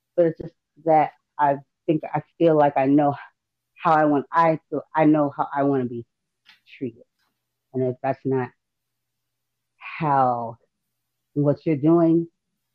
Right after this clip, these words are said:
you know what I mean? And it's never about you changing, you or me ever trying to change anybody, 'cause I've never been that one, because if I liked you, I liked you for, you know, who you were.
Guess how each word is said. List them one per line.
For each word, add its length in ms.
you 100
know 60
what 40
I 20
mean? 300
And 160
it's 200
never 280
about 400
you 160
changing, 640
you 260
or 80
me 200
ever 180
trying 260
to 60
change 220
anybody, 340
'cause 140
I've 60
never 260
been 180
that 200
one, 320
because 220
if 120
I 100
liked 380
you, 160
I 60
liked 240
you 160
for, 120
you 80
know, 80
who 100
you 100
were. 180